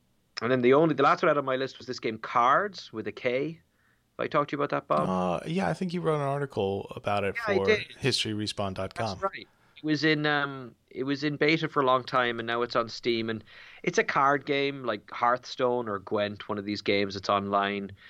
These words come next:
Speaker 1: So for some people, that's an instant no. Um,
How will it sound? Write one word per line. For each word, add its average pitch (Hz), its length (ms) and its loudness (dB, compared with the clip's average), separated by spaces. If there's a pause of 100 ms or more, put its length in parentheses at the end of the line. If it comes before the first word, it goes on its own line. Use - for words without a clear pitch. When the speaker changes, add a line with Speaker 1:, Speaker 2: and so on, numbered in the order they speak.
(160)
Speaker 1:
So - 240 2
for 95 140 -4
some 104 240 0
people, 98 320 -2
that's 95 180 -4
an 98 80 2
instant 92 380 -6
no. 98 640 2
Um, 95 560 -2